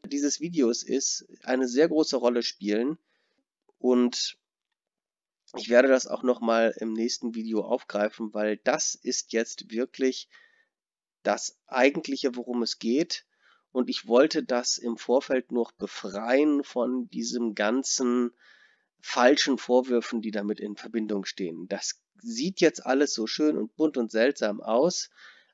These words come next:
aber ich habe es ja jetzt wirklich deutlich gemacht, dahinter steht ein ganzer Rattenschwanz an Forschung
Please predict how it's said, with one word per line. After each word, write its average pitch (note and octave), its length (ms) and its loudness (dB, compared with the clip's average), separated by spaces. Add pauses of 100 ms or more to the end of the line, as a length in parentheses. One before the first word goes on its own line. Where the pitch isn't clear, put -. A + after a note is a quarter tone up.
(140)
aber D3+ 300 8
ich - 160 -6
habe C3+ 200 -2
es - 220 -4
ja A#2 140 2
jetzt A2+ 340 -4
wirklich C3+ 300 -6
deutlich C3+ 400 4
gemacht, A#2 360 -2
dahinter B2 540 -2 (400)
steht - 560 4 (180)
ein A#2+ 340 2 (140)
ganzer B2+ 440 0
Rattenschwanz A#2 640 -2
an G2+ 120 -8
Forschung C#3 560 2